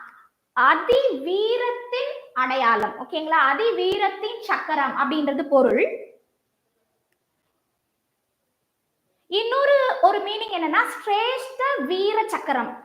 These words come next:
சங்கல்பம் அப்படின்னு கூட சொல்லுவாங்க. ஒரு வார் நடக்கும்போது, ஓகேங்களா, அதிக வீரத்தை வெளிப்படுத்தியவங்க,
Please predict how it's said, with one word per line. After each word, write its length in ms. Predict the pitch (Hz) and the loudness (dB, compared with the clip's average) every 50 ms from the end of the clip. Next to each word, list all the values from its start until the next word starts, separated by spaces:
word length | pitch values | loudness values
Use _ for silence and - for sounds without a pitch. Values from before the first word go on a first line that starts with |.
| - _ _ _ - - | -20 _ _ _ -2 0
சங்கல்பம் 600 | 392 392 403 427 466 494 466 466 466 392 349 311 285 | 0 0 2 2 2 2 2 2 0 -2 0 2 2
அப்படின்னு 260 | 262 269 320 320 320 330 | 0 0 -2 -2 -2 0
கூட 100 | 339 339 339 - | 0 0 0 0
சொல்லுவாங்க. 400 | 311 262 240 233 226 220 220 220 247 311 440 - - - - _ _ _ _ _ _ _ _ _ _ _ _ _ - | 0 0 2 0 0 0 0 0 0 0 -2 -6 -10 -16 -20 _ _ _ _ _ _ _ _ _ _ _ _ _ 4
ஒரு 160 | 381 415 415 403 392 392 392 349 359 | 6 6 6 4 4 2 4 6 8
வார் 340 | 339 359 392 427 494 554 571 494 | 10 12 12 12 12 10 8 4
நடக்கும்போது, 580 | 440 381 370 381 - 381 349 311 302 285 262 370 440 370 | 2 0 0 -2 -2 -2 2 4 4 4 4 4 0 0
ஓகேங்களா, 420 | 320 - 311 285 269 285 330 349 285 240 - - - - - - 269 311 | -2 -2 -4 -2 0 2 4 4 4 2 0 -6 -12 -14 -2 2 2 2
அதிக 320 | 330 - 466 508 494 - 539 554 415 294 349 | 4 4 2 2 2 2 2 0 0 0 -2
வீரத்தை 500 | 370 392 427 466 466 480 453 - - 480 392 | 0 0 0 0 0 0 -4 -4 -4 -2 0
வெளிப்படுத்தியவங்க, 800 | 349 330 339 339 349 349 330 311 311 - 294 269 262 262 254 262 | 0 0 0 0 0 0 2 0 -2 -2 -2 -2 -2 0 0 2